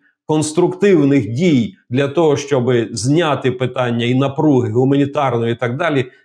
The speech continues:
це не є Хамас як Хамас. Хамас є проксі-сила Ірану. Звідти йде сигнал. Звідти йде сигнал, і, е, Хамас весь час знаходить пояснення, причини,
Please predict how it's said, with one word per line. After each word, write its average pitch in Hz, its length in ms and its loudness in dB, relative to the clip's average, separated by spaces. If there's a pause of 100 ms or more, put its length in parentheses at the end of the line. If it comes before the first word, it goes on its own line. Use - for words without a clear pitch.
(100)
це 190 240 0
не 180 180 4
є 175 260 4
Хамас 151 580 -2
як 131 180 -2
Хамас. 131 640 -2 (300)
Хамас 302 500 0
є 247 100 4
проксі-сила 185 1120 2 (160)
Ірану. 113 580 0 (300)
Звідти 151 640 2
йде 151 280 2
сигнал. 107 720 -2 (120)
Звідти 180 440 -2
йде 156 260 0
сигнал, 202 640 -2 (300)
і, 170 480 2 (120)
е, 143 40 0 (460)
Хамас 156 460 -2
весь 151 200 0
час 196 440 0
знаходить 151 720 0
пояснення, 143 1000 0 (220)
причини, 165 840 2